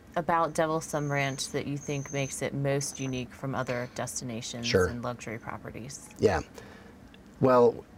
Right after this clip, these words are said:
Speaker 2: sure. I think it's the way it's, it's set back away from, uh, any town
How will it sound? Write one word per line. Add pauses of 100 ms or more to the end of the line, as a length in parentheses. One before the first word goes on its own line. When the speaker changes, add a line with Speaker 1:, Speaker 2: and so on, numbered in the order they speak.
(160)
Speaker 2:
sure.
I
think
it's
the
way
it's, (220)
it's
set
back (520)
away
from,
uh, (160)
any
town